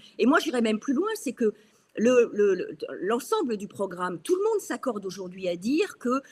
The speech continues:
vraiment, Jean-Luc Mélenchon et l'ensemble de, de, de, de, des équipes ont travaillé pendant cinq ans. Même le medef salue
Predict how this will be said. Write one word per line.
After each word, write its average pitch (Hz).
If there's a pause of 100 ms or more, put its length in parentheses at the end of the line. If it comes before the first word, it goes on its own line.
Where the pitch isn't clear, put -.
(100)
vraiment, 240 (160)
Jean-Luc 240
Mélenchon 247
et 196
l'ensemble 285
de, 165
de, 160
de, 160
de, 165
des 165
équipes 196 (360)
ont 262 (420)
travaillé 220 (120)
pendant 165
cinq -
ans. 143 (160)
Même 453 (160)
le -
medef 254 (120)
salue 208